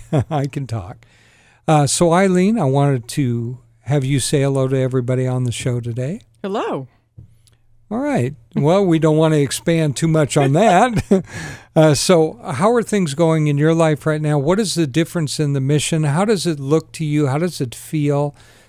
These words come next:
Speaker 1: So, so tell me, since this whole thing has taken over, you've been on the job every day, as I have been at
Speaker 2: Mm-hmm.
Speaker 1: the mission.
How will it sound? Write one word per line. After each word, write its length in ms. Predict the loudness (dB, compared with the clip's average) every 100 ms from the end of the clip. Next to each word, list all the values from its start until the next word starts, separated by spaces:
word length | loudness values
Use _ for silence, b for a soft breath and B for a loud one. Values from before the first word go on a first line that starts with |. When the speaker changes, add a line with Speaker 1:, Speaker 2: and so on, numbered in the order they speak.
| b
Speaker 1:
So, 400 | 0 2 2 0 b b b b _
so 240 | -4 -2 0
tell 260 | 2 2
me, 160 | 2 -2
since 480 | -2 -2 -2 -4 -6
this 320 | -2 -2 -4
whole 280 | -2 -2 -2
thing 280 | -2 -2
has 240 | 0 -2 -4
taken 300 | -4 -4 -4
over, 280 | -4 -4 -4
you've 380 | -2 -2 -2
been 420 | -2 -2 -2 -4 -6
on 240 | -4 -2
the 80 | -2
job 360 | -2 -2 -2
every 200 | -4 -4
day, 260 | -4 -4 -4
as 200 | -4 -6
I 140 | -6
have 260 | -4 -6 -6
been 360 | -6 -6 -6 -8
at 40 | -8 -8
Speaker 2:
Mm-hmm. 80 | -6
Speaker 1:
the 80 | -6
mission. 420 | -6 -8 -8 -10